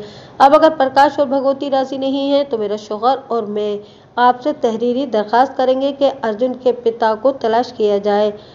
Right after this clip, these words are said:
मैंने इसे कहा कि अर्जुन से कहना कल सुबह मुझे थाने आकर मिल ले, लेकिन अर्जुन के भाई प्रकाश की बात सुनकर मुझे भी हैरानी हुई,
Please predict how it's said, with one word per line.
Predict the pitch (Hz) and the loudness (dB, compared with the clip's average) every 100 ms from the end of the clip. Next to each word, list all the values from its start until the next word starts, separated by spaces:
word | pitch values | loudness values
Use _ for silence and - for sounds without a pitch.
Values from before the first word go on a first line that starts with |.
| - - 262 | -20 -2 4
मैंने | 294 330 | 6 6
इसे | 320 | 2
कहा | 320 311 | 2 2
कि | 320 | 4
अर्जुन | 294 208 220 | 0 0 -6
से | 214 220 | -4 -4
कहना | 220 233 285 | -2 -2 0
कल | 240 214 | 0 0
सुबह | 240 214 | -2 -2
मुझे | 208 214 | -2 -4
थाने | 220 208 214 | -2 -2 -2
आकर | 208 247 | -2 -4
मिल | 262 208 | -2 -2
ले, | 214 208 208 - - - - | 0 -2 -2 -8 -20 -8 2
लेकिन | 285 320 320 262 | 2 2 0 2
अर्जुन | 254 247 285 | 2 2 0
के | 285 | 0
भाई | 262 269 277 | 2 4 2
प्रकाश | - 233 226 262 262 | 0 -2 2 0 0
की | 262 | 0
बात | 262 262 | 0 2
सुनकर | 269 254 285 | -4 -2 -2
मुझे | 233 226 262 | 0 0 0
भी | 262 | 0
हैरानी | 226 214 214 220 | 0 -2 0 0
हुई, | 208 214 | 0 0